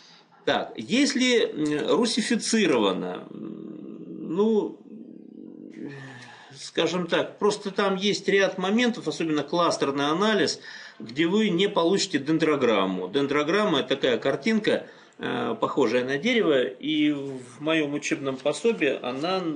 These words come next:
приведена на страничке, щас скажу какой,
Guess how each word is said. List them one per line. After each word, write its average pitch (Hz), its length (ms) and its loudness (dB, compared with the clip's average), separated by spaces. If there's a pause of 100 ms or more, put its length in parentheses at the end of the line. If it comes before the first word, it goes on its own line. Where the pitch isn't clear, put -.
(320)
приведена 139 640 -2
на 156 400 -2
страничке, 143 720 -4
щас 127 240 -6
скажу 127 320 -6
какой, 208 540 0